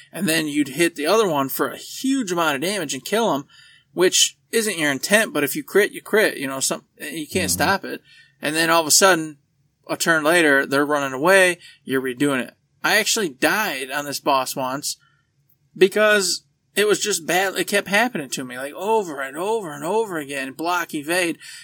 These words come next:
Speaker 1: run away, redo the whole thing. All of a sudden, I'm out of S P, I'm out of H P, I'm scrambling around trying to figure things out. It was, I think,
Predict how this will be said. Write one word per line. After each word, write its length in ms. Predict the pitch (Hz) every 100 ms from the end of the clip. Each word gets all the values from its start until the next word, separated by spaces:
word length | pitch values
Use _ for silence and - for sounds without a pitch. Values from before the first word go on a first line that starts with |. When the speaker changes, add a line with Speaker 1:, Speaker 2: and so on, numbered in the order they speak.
| -
Speaker 1:
run 280 | 151 175 196
away, 360 | 180 190 185
redo 420 | 143 147 175 165 170
the 100 | 147
whole 240 | 160 170
thing. 300 | - 180 170
All 140 | 151
of 60 | 175
a 20 |
sudden, 280 | - 202 175
I'm 180 | 185 185
out 160 | 175
of 60 | 151
S 260 | 151 139 -
P, 320 | - 214 190
I'm 180 | 170 180
out 160 | 170
of 60 | 147
H 340 | 160 208 -
P, 220 | - 160 143
I'm 180 | 165
scrambling 600 | 160 - 175 180 185 185
around 300 | 165 170 180
trying 200 | 151 165
to 60 | 160
figure 260 | - 175 156
things 280 | 160 156
out. 200 | 160 156 - - - - _
It 160 | - 208
was, 320 | 220 175 - _ _ -
I 100 | 180
think, 280 | 226 233